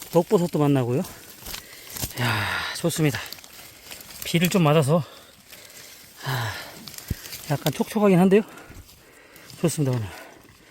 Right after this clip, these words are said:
먹버섯, 송이버섯, 능이버섯. 아, 오늘 버섯 삼 대장을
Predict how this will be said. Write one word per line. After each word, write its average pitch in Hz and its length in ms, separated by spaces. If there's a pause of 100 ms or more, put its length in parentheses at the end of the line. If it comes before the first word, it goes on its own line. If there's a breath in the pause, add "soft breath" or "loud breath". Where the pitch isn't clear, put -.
(340 loud breath)
먹버섯, 143 520
송이버섯, 190 640 (720 loud breath)
능이버섯. 175 460 (960 loud breath)
아, 135 420
오늘 143 200 (1900 loud breath)
버섯 202 240
삼 269 480
대장을 208 420